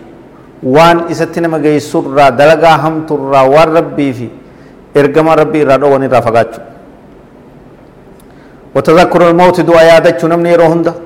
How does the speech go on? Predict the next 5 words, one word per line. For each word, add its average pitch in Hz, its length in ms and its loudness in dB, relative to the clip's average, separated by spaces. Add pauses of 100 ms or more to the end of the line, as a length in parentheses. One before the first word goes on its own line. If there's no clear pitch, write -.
(580)
ni 151 220 -2
duuna. 123 320 -2 (840)
Asirraa 165 400 2
deemuudhaa 160 440 0
jiraanna. 143 400 0